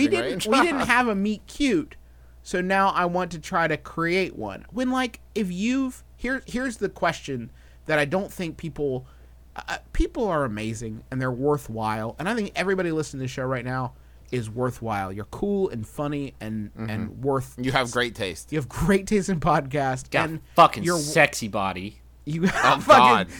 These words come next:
Speaker 1: especially
Speaker 2: Look
Speaker 1: since
Speaker 2: at
Speaker 1: you've been
Speaker 2: you in
Speaker 1: hitting
Speaker 2: that
Speaker 1: the
Speaker 2: Mustang
Speaker 1: gym,
Speaker 2: costume.
Speaker 1: cutting down carbs. You, you're great. If you could develop feelings for this person, even sort of the first inkling, the first spark of feelings, why,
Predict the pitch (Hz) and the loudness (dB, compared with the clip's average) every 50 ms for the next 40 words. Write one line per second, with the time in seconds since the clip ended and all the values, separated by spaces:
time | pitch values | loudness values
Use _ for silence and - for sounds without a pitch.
0 | - - - - - 208 214 240 - 262 247 185 226 196 233 226 202 190 190 180 | -16 -14 -10 -2 2 2 2 2 2 2 4 4 4 4 4 2 4 4 6 6
1 | 156 156 147 151 151 139 127 139 143 151 165 175 185 165 147 143 - - 135 127 | 6 6 6 6 4 4 6 6 8 8 8 8 6 6 4 4 4 4 4 4
2 | 127 127 - 139 120 120 123 131 - 214 - 208 196 214 196 196 202 - - 165 | 2 0 -2 -4 -2 -2 -2 -2 -2 -2 0 4 6 6 6 6 6 4 2 2
3 | 180 170 170 180 185 180 175 180 196 196 - - 190 190 180 165 143 151 175 170 | 4 4 4 4 4 2 -2 -4 -4 -4 -4 -2 -2 -2 -2 0 2 2 4 4
4 | 151 139 - - - - - - - - - - - - - - - - - 185 | 4 2 0 -4 -12 -20 -20 -20 -20 -20 -20 -20 -20 -20 -20 -20 -20 -4 -2 0
5 | 196 160 160 196 277 370 - 427 - 392 254 190 151 165 156 160 160 170 160 - | 0 0 0 0 -2 0 0 0 2 2 0 2 0 0 0 0 0 -2 -4 -6
6 | - - - - - - 170 160 156 165 175 175 175 185 185 - - - 165 165 | -10 -18 -20 -18 -14 -10 -6 -6 -4 -4 -4 -4 -6 -8 -8 -10 -10 -8 -6 -6
7 | 165 160 - - - 180 165 160 - - 160 180 269 359 381 339 196 - - 214 | -6 -8 -8 -8 -6 -6 -6 -4 -6 -8 -8 -6 -6 -6 -4 -6 -6 -6 -4 -2
8 | 185 185 170 147 147 127 - - - 151 147 151 - - - - 139 139 139 131 | -2 -2 -2 -2 -4 -6 -8 -8 -6 -4 -4 -4 -6 -10 -12 -8 -6 -6 -6 -6
9 | - 143 139 139 139 139 143 120 113 98 - - 139 127 127 - - - - 123 | -6 -6 -6 -6 -6 -6 -8 -8 -10 -10 -8 -8 -8 -8 -8 -12 -8 -2 0 0
10 | 131 127 131 127 110 - - 123 120 120 123 123 131 139 135 - - - - - | 0 0 -4 -8 -12 -10 -10 -8 -8 -6 -6 -6 -8 -10 -12 -14 -18 -20 -20 -20
11 | - - - - - 240 302 381 415 403 427 403 349 - | -20 -20 -20 -14 -8 -6 -4 -2 -2 -2 -2 -2 -2 -4